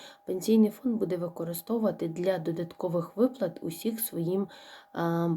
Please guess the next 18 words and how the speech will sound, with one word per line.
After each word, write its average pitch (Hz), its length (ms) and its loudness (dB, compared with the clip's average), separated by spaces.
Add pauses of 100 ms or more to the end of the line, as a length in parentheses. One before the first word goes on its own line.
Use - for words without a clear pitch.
пенсіонерам. 190 760 2
Особливо 180 460 -4
це 175 120 -8
буде 170 220 -4
стосуватися 170 760 -6
тих 165 180 -10
пенсіонерів, 185 760 0
які 170 240 -4
мають 180 360 0
мінімальний 165 600 2
розмір 160 460 -2
пенсії. 147 600 -8 (480)
У 196 80 0
разі 220 280 4
персоналізованого 196 1120 4
внеску 165 440 0
конкретному 175 680 -4
пенсіонеру 185 800 0